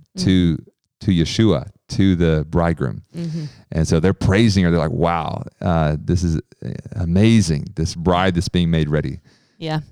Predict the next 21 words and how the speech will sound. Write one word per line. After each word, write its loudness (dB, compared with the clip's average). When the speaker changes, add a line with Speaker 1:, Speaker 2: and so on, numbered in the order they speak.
Speaker 1:
I'm -2
also -2
thinking -6
about 0
on, -6
like, -6
on -6
Shabbat, -6
when 0
we 2
read, 0
uh, -4
Proverbs -6
thirty-one, -2
a -6
lot 0
of -12
times -4
we -10
do -6
Shabbat -4